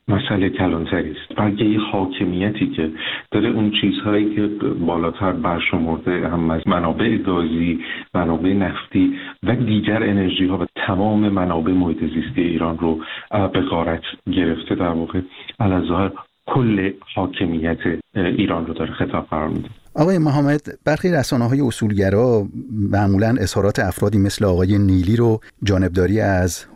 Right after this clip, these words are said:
Speaker 2: اصول اقتصاد آزاد یا همون اقتصاد لیبرالی یا نئولیبرالی تفسیر می‌کنند. آیا در این انتقادهای تازه آقای نیلی شما خط و خطوطی از اون اتهاماتی که علیه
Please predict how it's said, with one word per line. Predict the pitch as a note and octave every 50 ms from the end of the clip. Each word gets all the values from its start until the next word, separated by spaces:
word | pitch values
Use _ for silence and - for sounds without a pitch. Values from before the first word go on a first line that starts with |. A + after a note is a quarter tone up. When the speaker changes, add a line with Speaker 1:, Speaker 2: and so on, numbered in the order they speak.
| - - -
Speaker 2:
اصول | G#2 F2+ - A#2 G2+
اقتصاد | G#2+ G2+ - - - - - G2 F#2+
آزاد | G#2+ F#2+ F2 F2+ E2+ F2 G#2 G#2+ F#2
یا | F2+ F#2
همون | E2 - G2+ F#2+ G2 F#2+ G2+ A2 -
اقتصاد | - - - - - - G2+ F2+ F#2+
لیبرالی | G2+ F#2+ F#2 G2 F2+ F2 F2+ F2 F2+ F2 F2+ G2
یا | G#2 G2+ F#2+
نئولیبرالی | F#2+ F#2 F#2+ - G2 F#2 F2 F2 F2+ F2 F#2+ F2 E2+ F2 E2+ F2 G2 G2+ F#2+
تفسیر | - F#2+ F2+ - - G2+ F#2+ F2+
می‌کنند. | F#2 F2+ - G2 F#2 F#2 F#2+ F2+ - - - - - _ -
آیا | C3 C#3+ D3+
در | D3 C3+ A#2+ A#2
این | C3+ C#3 D3
انتقادهای | - G#2+ - G#2+ F#2 G2 F2+ - A#2+ C#3+ B2
تازه | - A2+ F#2+ F2 F2 A#2 C3+ B2
آقای | F#2+ F#2 F2 F2+ F#2+ G2 G2+ G2+
نیلی | G2 G2 F#2+ F#2+ A#2 B2+ G#2+
شما | - B2 G2+ G2+ G#2+ A2 A2+ - -
خط | - - F#2+ - -
و | -
خطوطی | - A2 G2 - G#2 - A#2 G2+
از | F#2 F#2 - -
اون | G#2+ G#2 G#2 G2 - _ _ -
اتهاماتی | - G2 - G2+ F2 F2 F#2 G2 - -
که | G#2 G#2
علیه | F2+ F2 F#2 G#2+